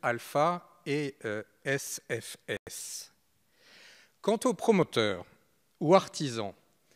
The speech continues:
contre lesquels il est possible de se retourner dans le cadre de leur responsabilité décennale, eh bien, figurez-vous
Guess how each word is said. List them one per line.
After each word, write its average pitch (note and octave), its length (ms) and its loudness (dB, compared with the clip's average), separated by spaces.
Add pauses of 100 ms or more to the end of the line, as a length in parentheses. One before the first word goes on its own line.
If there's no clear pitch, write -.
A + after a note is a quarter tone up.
(360)
contre D#3 360 0
lesquels G#3 540 4 (140)
il C3 160 -6
est C3 80 -2
possible D#3 480 -4
de C3+ 100 0
se - 160 -4
retourner D#3 720 0 (340)
dans G#2+ 220 -2
le G#2 80 -6
cadre D3 500 4 (100)
de G#2+ 140 -10
leur G#2 500 -4
responsabilité A#2+ 1000 -2
décennale, A#2 640 -2 (520)
eh B2 100 -4
bien, E3 180 2
figurez-vous D#3 840 2